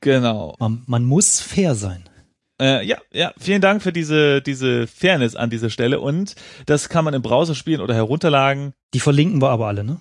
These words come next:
Speaker 1: Genau, verlinken wir alle und das werden wir dann auch spielen, wenn's dann irgendwann mal weitergeht. Ja.
Speaker 2: Also das wären jetzt die nächsten drei Spiele quasi, sobald wir weitermachen.
Speaker 1: So ungefähr. Das ist, ich glaub, das erste Mal, dass wir so in die Zukunft irgendwie voraus angekündigt haben, was wir spielen.
Speaker 2: Das stimmt, ja.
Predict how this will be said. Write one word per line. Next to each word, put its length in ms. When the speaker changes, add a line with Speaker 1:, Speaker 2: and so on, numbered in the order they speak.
Speaker 1:
Genau, 240
verlinken 300
wir 120
alle 160
und 140
das 120
werden 160
wir 60
dann 200
auch 360
spielen, 560
wenn's 400
dann 240
irgendwann 340
mal 140
weitergeht. 540
Ja. 80
Speaker 2:
Also 160
das 180
wären 280
jetzt 180
die 60
nächsten 360
drei 220
Spiele 380
quasi, 480
sobald 440
wir 160
weitermachen. 400
Speaker 1:
So 220
ungefähr. 320
Das 180
ist, 80
ich 120
glaub, 120
das 80
erste 300
Mal, 120
dass 180
wir 100
so 240
in 80
die 80
Zukunft 420
irgendwie 320
voraus 460
angekündigt 580
haben, 180
was 120
wir 80
spielen. 500
Speaker 2:
Das 120
stimmt, 280
ja. 220